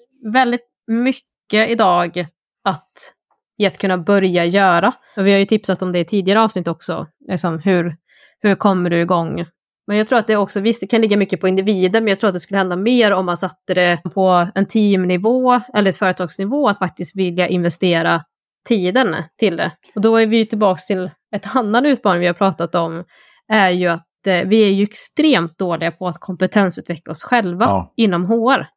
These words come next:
Speaker 2: Det är också fascinerande att vi, vi är duktiga på att kompetensutveckla många andra. Eller jag upplever i alla fall att vi är det. Men, eh, men vi är inte så bra på vår egen utveckling. Och det, ja,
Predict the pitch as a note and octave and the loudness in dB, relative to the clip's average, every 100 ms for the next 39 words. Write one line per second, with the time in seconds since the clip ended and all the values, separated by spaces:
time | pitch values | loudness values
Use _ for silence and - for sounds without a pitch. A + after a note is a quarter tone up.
0 | - A#2+ B2 C#3 - A2+ A2 B2 B2+ G2 | -6 2 4 2 0 -2 -2 -2 0 0
1 | F#2 A#2 B2 A2+ A2 A2 A2 - - - | 0 0 0 2 4 4 0 -12 -20 -20
2 | - A#2+ A#2+ A#2 B2+ - G#2+ A2+ G#2+ - | -8 0 2 4 2 0 -2 0 0 -2
3 | - - F2 - - F#2+ G2+ G#2 G#2 C3 | -6 -4 -2 -2 -2 0 2 4 2 2
4 | A2+ G#2 B2+ - - - - A2 F#2+ - | 2 2 0 -4 -18 -18 -4 0 0 -4
5 | - G#2 G2 F#2+ G#2+ G#2+ F#2+ F2+ F#2+ F2+ | -4 -4 0 0 0 0 -2 0 0 0
6 | F#2 A#2+ _ - - _ G#2+ G#2+ G#2+ G#2+ | -2 -6 _ -20 -20 _ -2 0 2 2
7 | G2+ G2 _ A#2 A2 G2+ G#2 G#2 G#2+ - | 2 -2 _ -4 0 2 4 4 2 0
8 | F#2+ E2+ E2 - F2+ F2+ F2+ - F#2+ - | -2 -2 -6 -8 -6 -4 -4 -6 -10 -12
9 | - - A2 G#2+ A#2 | -12 -6 0 2 2